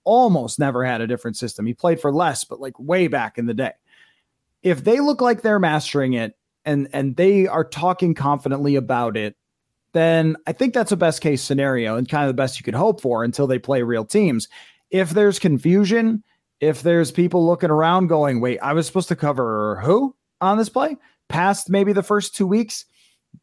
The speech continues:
then I think that's a worst case scenario, that the idea of changing defensive systems, solving some of the problems they had in the past, if that doesn't look like it's coming to fruition, then yeah. And here's another one,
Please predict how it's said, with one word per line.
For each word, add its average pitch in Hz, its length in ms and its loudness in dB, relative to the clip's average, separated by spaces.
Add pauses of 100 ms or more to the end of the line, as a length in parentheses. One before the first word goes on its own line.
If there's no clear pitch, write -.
then 170 200 2
I 175 120 2
think 165 240 -2
that's 160 220 0
a 165 40 4
worst 147 380 -2
case 151 240 0
scenario, 143 520 0
that 120 280 -4
the 120 300 -2 (320)
idea 156 580 2
of 131 300 -4
changing 165 540 0
defensive 143 440 -2
systems, 131 640 -2 (220)
solving 170 640 0
some 143 160 -2
of 135 80 0
the 131 60 0
problems 139 400 -2
they 127 100 0
had 123 140 -2
in - 20 0
the 107 80 -4
past, 165 380 -2
if 113 60 -10
that 160 180 -2
doesn't 165 240 0
look 156 160 -2
like 143 140 0
it's 135 120 -6
coming 135 240 0
to 123 80 -6
fruition, 175 600 0 (340)
then 127 640 0
yeah. 113 340 -4 (120)
And 247 340 2
here's 185 240 2
another 185 280 2
one, 107 220 -4